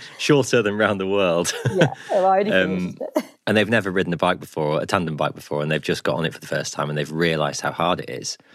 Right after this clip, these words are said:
Speaker 1: And I think maybe that's some of the myths we can dispel now, 'cause I'm happy to admit my own prejudice. You know, when I historically have thought of a tandem bike. I've just thought of this, like, novelty, jokey, village greeny,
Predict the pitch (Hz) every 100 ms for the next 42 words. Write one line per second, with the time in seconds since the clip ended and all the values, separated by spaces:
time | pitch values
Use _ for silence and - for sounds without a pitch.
0 | - _ _ _ - 104 131 120 113 104
1 | 101 - - 85 76 85 95 - 85 -
2 | 78 - 87 78 104 80 - 80 - -
3 | - _ _ - 101 92 107 85 - 82
4 | 87 - 80 80 78 73 - 98 92 -
5 | - - - 78 82 90 82 - _ _
6 | - - - 87 82 - 78 73 - 82
7 | - - 85 78 73 92 90 69 78 71
8 | 82 - 80 78 64 - - 78 73 -
9 | - - _ _ 90 90 80 82 80 -
10 | 80 73 82 78 73 - 78 73 69 82
11 | 78 - 82 78 76 73 69 69